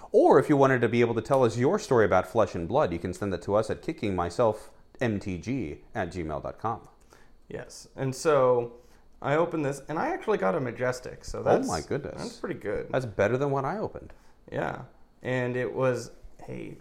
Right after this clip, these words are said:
Speaker 2: red high octane.
Speaker 1: Red high octane.
Speaker 2: Yeah,
Speaker 1: I have
Speaker 2: I
Speaker 1: no
Speaker 2: think
Speaker 1: idea what
Speaker 2: this,
Speaker 1: that means.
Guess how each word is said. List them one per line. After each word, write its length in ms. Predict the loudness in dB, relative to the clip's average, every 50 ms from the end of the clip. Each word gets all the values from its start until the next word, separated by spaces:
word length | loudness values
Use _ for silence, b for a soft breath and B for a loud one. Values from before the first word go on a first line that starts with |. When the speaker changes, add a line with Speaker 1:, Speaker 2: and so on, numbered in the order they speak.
| -18 -18 -16
Speaker 2:
red 580 | -14 -12 -8 -4 -2 -2 -2 -2 -2 -4 -8 -10 -14
high 520 | -16 -16 -16 -10 -6 -4 -4 -4 -4 -6 -8
octane. 680 | -8 -6 -8 -8 -8 -12 -18 -18 -18 -18 -18 -18 -18 -18 -12
Speaker 1:
Red 320 | -10 -6 -4 -4 -2 -4 -4
high 280 | -4 -4 -2 -2 -2 -4 -6
octane. 560 | -6 -6 -6 -8 -12 -14 -14 -14 -14 -16 -16 -18 -20 b b b b b b b b b b b b b b b -20 -20 -20 -20 -20 -20 -20 _ -18 -16
Speaker 2:
Yeah, 140 | -12 -8 -6
Speaker 1:
I 80 | -6 -4
have 180 | -4 -4 -4 -2
Speaker 2:
I 120 | -2 -4
Speaker 1:
no 220 | -4 -4 -2 0 0 2 2 0
Speaker 2:
think 140 | -2 -4 -6
Speaker 1:
idea 220 | -4 -6 -4 -4
what 200 | -4 -4 -4 -4
Speaker 2:
this, 20 |
Speaker 1:
that 200 | -4 -6 -6 -6
means. 600 | -8 -10 -10 -10 -12 -14 -16 -18 -18 -20 -20 -20